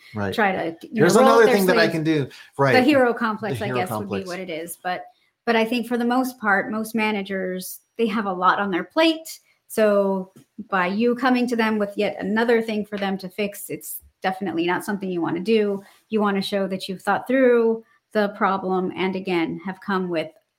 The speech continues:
Speaker 2: a solution.
Speaker 1: Right. Come in with the solution. Those are just a couple of the ideas.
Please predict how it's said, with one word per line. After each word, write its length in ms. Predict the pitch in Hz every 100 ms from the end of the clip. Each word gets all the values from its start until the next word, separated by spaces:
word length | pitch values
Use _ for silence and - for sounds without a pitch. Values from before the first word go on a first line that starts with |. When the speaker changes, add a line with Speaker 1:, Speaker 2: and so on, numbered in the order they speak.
| _ _ -
Speaker 2:
a 100 | 175
solution. 480 | - 190 165 - - _ -
Speaker 1:
Right. 200 | 101 101 _ _
Come 200 | 127 120
in 240 | 113 104
with 220 | 98 104 -
the 60 | 95
solution. 520 | - 87 - 95 92 - - - -
Those 220 | 202 208
are 60 | 143
just 260 | 147 139
a 60 | -
couple 360 | 123 117 113
of 60 | 107
the 140 | 104
ideas. 520 | 92 95 95 92 92